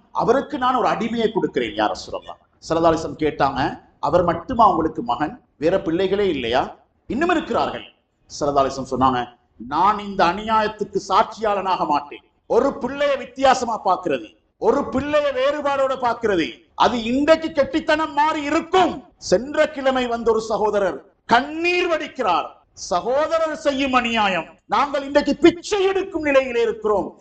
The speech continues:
எங்களுடைய தாய் தந்தை ஊரிலே பெரிய கோடீஸ்வரர்கள்." பழிவாங்கல் யார? ஒரே கற்பத்துல பிறந்த புள்ளைய. குர்ஆன் சொல்றது பிரிபடுகிறதில்லை,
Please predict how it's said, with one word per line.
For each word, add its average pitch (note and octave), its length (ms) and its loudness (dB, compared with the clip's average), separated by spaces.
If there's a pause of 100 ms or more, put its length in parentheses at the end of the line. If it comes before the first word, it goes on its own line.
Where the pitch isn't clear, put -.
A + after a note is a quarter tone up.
(120)
எங்களுடைய C4 460 0
தாய் D#4+ 280 2
தந்தை D#4+ 380 0
ஊரிலே E4+ 500 0
பெரிய E4+ 500 0
கோடீஸ்வரர்கள்." F4+ 840 -2 (160)
பழிவாங்கல் D#3+ 580 -2 (320)
யார? F3 400 0 (380)
ஒரே D#3+ 240 0
கற்பத்துல C#3 520 -2
பிறந்த B2+ 460 -2
புள்ளைய. G2+ 300 -4 (300)
குர்ஆன் F3 300 0
சொல்றது C#3 440 -2
பிரிபடுகிறதில்லை, C3+ 720 -2